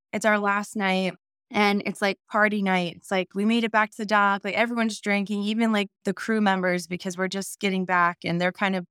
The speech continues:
done, you know, at this point with their job.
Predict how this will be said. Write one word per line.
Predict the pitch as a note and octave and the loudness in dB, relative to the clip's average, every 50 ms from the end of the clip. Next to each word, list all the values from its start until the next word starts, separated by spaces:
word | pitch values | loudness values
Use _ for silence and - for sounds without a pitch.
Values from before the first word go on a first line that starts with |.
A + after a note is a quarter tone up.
| _ - | _ -2
done, | G3 F#3+ F#3+ F#3+ G3 G3+ G3+ _ _ _ _ _ - | 0 0 0 0 -2 -4 -6 _ _ _ _ _ -2
you | A3 G#3+ | 2 4
know, | G#3 G3+ G3 | 4 4 4
at | F#3+ F3+ F#3 | 4 2 0
this | F#3+ F#3+ - | -2 -6 -8
point | - _ - A#3 A#3+ B3 C4 C4 - _ _ _ _ _ _ _ _ - | -8 _ -2 0 2 2 2 0 -2 _ _ _ _ _ _ _ _ -6
with | G3+ G#3 - | -6 -4 0
their | G#3 G3 G3 G3 | 2 2 2 2
job. | G3+ G#3+ G#3 G#3 G#3+ A#3 B3+ | 2 2 4 4 4 2 0